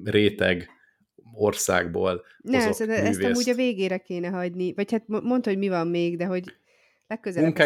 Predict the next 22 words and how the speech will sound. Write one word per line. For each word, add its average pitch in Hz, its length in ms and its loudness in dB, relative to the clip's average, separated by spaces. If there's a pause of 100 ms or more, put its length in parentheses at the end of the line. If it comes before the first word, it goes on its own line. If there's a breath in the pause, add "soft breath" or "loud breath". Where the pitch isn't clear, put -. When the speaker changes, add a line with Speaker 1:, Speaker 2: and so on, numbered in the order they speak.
Speaker 2:
ezt 120 80 2
lehet, 139 140 6
Speaker 1:
gyakran 127 160 -2
Speaker 2:
hogy 117 100 0
Speaker 1:
ötvözik 113 380 -4
a 104 60 0
realista 104 480 0
és 95 100 -2
szürrealista 92 680 -2
elemeket. 107 640 0
Speaker 2:
Hát 214 160 -4
ez 220 120 0
bullshit, 202 440 -4
tehát 180 180 -2
ez 180 120 -4
még 190 180 -2
jó 185 120 0
lett 170 180 0
volna 170 220 -6
az 170 100 -6
elején, 208 440 -2
igen. 214 440 -6